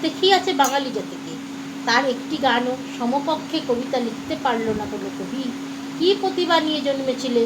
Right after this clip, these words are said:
আজ সকালে ভাবি।" কেন তিনি অথর্ব হয়ে রইলেন দীর্ঘদিন? এর পেছনে কে বা কারা দায়ী ভাবত মুমিন। ইসলামী গান ও কবিতায় তার এবাদ-, এবাদত সম।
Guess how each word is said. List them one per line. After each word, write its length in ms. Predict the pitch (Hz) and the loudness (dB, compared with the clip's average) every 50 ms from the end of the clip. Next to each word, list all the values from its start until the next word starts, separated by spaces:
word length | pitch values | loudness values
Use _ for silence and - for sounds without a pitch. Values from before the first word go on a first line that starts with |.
| 226 - - | 2 0 -2
আজ 80 | 220 - | -4 -2
সকালে 480 | 247 - - 214 - - - 180 185 180 - | -4 -4 -4 -6 -6 -6 -6 -6 -6 -6 -8
ভাবি।" 200 | - - - - - - - - - - - - - - - - - | -8 -8 -8 -10 -10 -10 -10 -10 -10 -10 -10 -10 -12 -12 -10 -2 2
কেন 200 | 349 359 403 440 | 2 4 4 4
তিনি 260 | 440 453 440 453 427 | 4 4 4 6 6
অথর্ব 320 | 403 381 392 403 427 392 | 6 6 6 4 6 6
হয়ে 220 | 415 370 392 403 392 | 8 8 8 8 8
রইলেন 320 | 381 359 359 330 311 269 | 6 6 6 4 4 2
দীর্ঘদিন? 480 | 254 269 285 269 269 294 285 349 392 440 - - - - - - - - - | 0 0 0 0 0 2 2 2 2 2 0 -6 -10 -12 -12 -12 -10 -6 -4
এর 120 | 233 240 - | -2 -2 -2
পেছনে 300 | 302 277 - 330 330 311 269 - 294 | -2 -2 0 2 2 2 2 2 4
কে 360 | 320 330 330 311 262 220 180 - - - - - - - | 6 6 8 8 8 6 4 0 -6 -10 -10 -10 0 4
বা 140 | 262 285 277 - | 4 4 6 6
কারা 260 | 277 269 269 285 302 294 | 4 6 8 8 8 8
দায়ী 260 | 294 285 277 269 233 208 185 - - - - - - | 8 8 8 8 6 0 -6 -8 -10 -12 -10 -4 -2
ভাবত 380 | 214 240 - - 277 - 285 | -2 -2 -2 -4 -6 -2 0
মুমিন। 400 | 262 240 226 220 214 208 196 185 180 180 180 - - - - - - - - - - 320 | 2 2 2 2 0 0 -2 -4 -6 -8 -8 -10 -10 -10 -10 -10 -10 -10 -10 -6 -4 -4
ইসলামী 460 | - - - 359 370 370 370 381 349 | -4 -2 0 2 4 4 4 4 4
গান 280 | 320 359 359 359 359 - - 262 | 4 4 4 4 2 -2 -4 -6
ও 60 | 262 254 302 | -4 -4 -4
কবিতায় 400 | 285 262 320 311 330 311 311 311 - | -2 -2 -2 0 2 0 0 0 0
তার 140 | 302 302 311 294 - - - - 277 | 0 0 0 -2 -6 -8 -10 -8 -6
এবাদ-, 1500 | 269 247 294 294 285 - - - - - - - - - - - - - - - - - - - - - - - - 262 | 0 2 2 2 2 0 -4 -10 -12 -10 -10 -12 -10 -10 -10 -10 -10 -10 -10 -10 -10 -10 -10 -10 -10 -10 -10 -6 -4 0
এবাদত 460 | 247 285 277 269 269 269 269 - 262 269 254 | 4 6 6 6 4 2 0 -2 -2 -2 0
সম। 140 | 240 233 | 0 0